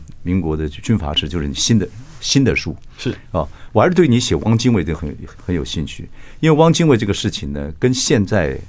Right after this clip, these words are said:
Speaker 1: 整个的状态很像嘛。
Speaker 2: 啊，
Speaker 1: 对。
Speaker 2: 确实。
Speaker 1: 有时候很多时候，你说为了和平，我们是要战，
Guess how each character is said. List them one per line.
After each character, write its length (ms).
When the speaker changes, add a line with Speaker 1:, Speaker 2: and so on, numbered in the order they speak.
Speaker 1:
整 160
个 80
的 160
状 180
态 180
很 180
像 340
嘛。 80
Speaker 2:
啊， 140
Speaker 1:
对。 200
Speaker 2:
确 200
实。 200
Speaker 1:
有 80
时 60
候 80
很 160
多 100
时 140
候， 260
你 80
说 60
为 100
了 60
和 180
平， 320
我 100
们 80
是 80
要 100
战， 240